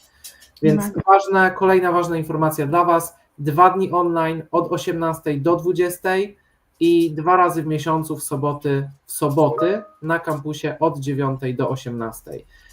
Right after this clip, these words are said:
Speaker 1: I tak jak wam wspomnieliśmy wcześniej, to jest w Greenwich, blisko Greenwich Station, więc jeżeli będziecie przyjeżdżać pociągiem,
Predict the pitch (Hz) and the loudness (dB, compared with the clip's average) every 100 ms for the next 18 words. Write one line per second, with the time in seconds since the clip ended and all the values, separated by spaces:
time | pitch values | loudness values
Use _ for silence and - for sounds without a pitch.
0 | _ 165 160 196 190 160 180 175 - 165 | _ -4 0 0 0 0 -2 -4 -6 -6
1 | 170 165 156 151 143 147 139 180 180 156 | -4 -6 -6 -12 -6 -6 -6 -8 -2 -2
2 | 143 139 156 156 170 202 - 143 156 175 | -2 -4 -2 0 -2 -6 -8 -8 -6 -6
3 | - - 156 147 135 151 151 156 147 - | -8 -4 -2 0 -2 -6 -4 -4 -6 -8
4 | 147 143 139 190 214 208 156 151 151 156 | -6 -6 -4 -4 -4 -6 -2 -2 -2 -4
5 | 160 151 151 151 151 147 147 139 139 - | -2 -2 -2 -4 -8 -8 -6 -4 -6 -8
6 | 139 165 170 185 196 | -8 -6 -4 -2 -4